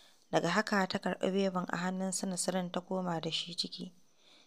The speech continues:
Shi kuma ya ciro waya ya koma gefe. Fa ya fara kira ya sanar mawa. Don zuwa yanzu kam tsakaninsu alhamdulillahi.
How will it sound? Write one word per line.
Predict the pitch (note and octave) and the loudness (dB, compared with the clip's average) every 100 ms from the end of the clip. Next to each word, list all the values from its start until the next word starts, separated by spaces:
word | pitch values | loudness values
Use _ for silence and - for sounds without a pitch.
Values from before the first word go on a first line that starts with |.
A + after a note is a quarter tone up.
| _ | _
Shi | - G#3 G#3 | 0 2 2
kuma | G#3+ G#3 | 4 4
ya | G#3 | 4
ciro | - G3+ G#3 | 2 2 2
waya | G3+ G#3 F3 | 4 4 4
ya | F3 | 4
koma | F3+ F#3 F#3 E3+ E3 | 0 -2 -2 -2 -4
gefe. | E3 E3+ E3 E3+ D#3+ - - _ _ _ _ _ | -2 -4 -4 -8 -8 -12 -20 _ _ _ _ _
Fa | - G#3 | 0 6
ya | A3 | 6
fara | G#3+ A3 A3 F#3+ | 6 4 4 2
kira | - F#3 F3 | 0 0 2
ya | F3+ | 0
sanar | - F#3 F3+ F3+ | -2 -4 -4 -4
mawa. | E3 E3 E3 - _ _ _ _ _ - | -6 -6 -10 -14 _ _ _ _ _ 2
Don | G3 G#3+ | 6 6
zuwa | G#3+ A3+ F#3+ | 6 6 8
yanzu | F3+ F3 F#3+ | 6 2 0
kam | F#3 F3 | -2 -2
tsakaninsu | - - F#3 F#3+ F#3+ - | -2 2 2 2 -2 0
alhamdulillahi. | - E3 - G3 F#3 E3+ E3 E3 E3+ E3 E3+ | 0 0 -2 0 0 -2 -2 -2 -4 -6 -10